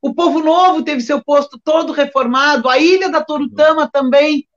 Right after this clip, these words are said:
Speaker 1: Então, só pra dizer assim que a gente não, e às vezes as pessoas, "Ah, só pensa em tal lugar", né?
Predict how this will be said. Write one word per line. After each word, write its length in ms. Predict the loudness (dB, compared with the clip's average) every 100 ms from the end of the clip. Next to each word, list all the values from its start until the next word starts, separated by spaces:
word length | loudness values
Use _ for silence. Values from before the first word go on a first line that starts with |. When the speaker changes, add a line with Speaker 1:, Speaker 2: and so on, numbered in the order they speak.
| _ _
Speaker 1:
Então, 200 | -2 0
só 160 | 0
pra 140 | 0 -2
dizer 180 | -2 -2
assim 240 | -2 -2
que 80 | -2
a 40 |
gente 280 | -2 -4 -2
não, 240 | -2 0 0
e 80 |
às 100 | -2
vezes 140 | -2 -6
as 80 | -12
pessoas, 240 | -14 -6
"Ah, 160 | -2 -2
só 200 | -2 -2
pensa 300 | -2 -4 -4
em 80 |
tal 160 | 0 0
lugar", 420 | 0 0 2 0 -4 _ _ _
né? 260 | -2 0 -2